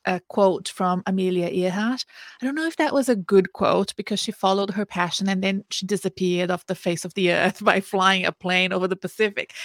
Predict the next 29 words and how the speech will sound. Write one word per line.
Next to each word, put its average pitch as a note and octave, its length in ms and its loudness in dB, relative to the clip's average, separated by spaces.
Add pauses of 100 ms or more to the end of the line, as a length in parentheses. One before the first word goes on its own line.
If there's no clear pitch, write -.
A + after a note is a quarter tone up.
So E4 200 2 (100)
probably G4+ 460 4
I A#3 80 4
should A#3 180 -4
choose A3 240 -2
a F#3+ 80 -2 (160)
different A#3 500 2
hero G3 580 0
next E3 340 -4
time, E3 340 -2
a F3 80 -8
different G3 400 -8
hero F#3+ 260 0
of E3 120 -6
mine. F3 160 -2 (280)
But A3 140 4
I'm A#3 160 2
really B3 240 0
passionate G3+ 520 -4
about F3+ 320 -2
her. G3 100 -2
And F#3 240 -4
that G3+ 260 -4
quote, F#3 400 -2 (260)
I G3 100 4
will G3 220 2
add G3+ 200 2
it - 260 -4
to F3 420 2